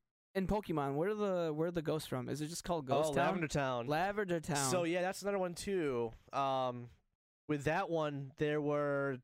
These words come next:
Speaker 2: two different versions of the music in Lavender Town that were made. And the first one that was made, uh, rumor has it, is that it caused a lot of children in Japan to commit suicide.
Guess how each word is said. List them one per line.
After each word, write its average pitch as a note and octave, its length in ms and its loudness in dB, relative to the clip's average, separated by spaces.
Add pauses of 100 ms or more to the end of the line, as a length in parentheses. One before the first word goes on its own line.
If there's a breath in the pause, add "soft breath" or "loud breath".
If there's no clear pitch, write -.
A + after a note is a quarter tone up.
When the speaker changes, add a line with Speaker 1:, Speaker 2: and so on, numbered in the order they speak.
Speaker 2:
two G3+ 320 0
different F#3 480 -2
versions C#3 360 -2
of A#2+ 80 2
the B2 60 -4
music B2 320 -2
in A#2 60 -6
Lavender A#2 260 -2
Town A#2+ 220 -6
that A#2 80 0
were A2 80 2
made. G#2 260 -4 (420 soft breath)
And B2+ 380 0
the A#2 60 -4
first - 500 -4
one A#2 360 -2
that A2+ 120 -2
was A#2 160 -6
made, G#2+ 400 -2 (460 loud breath)
uh, A2 600 0
rumor D#3 460 -2
has B2 400 -4
it, B2+ 160 -2
is B2 220 -2
that A#2 240 0
it B2 260 0 (720)
caused C#3+ 680 0
a B2+ 80 0
lot B2+ 340 0
of B2+ 100 -6
children D3+ 380 -4
in C3 220 -6
Japan B2 540 -4
to B2+ 100 -12
commit C3 340 -6
suicide. E2+ 720 -6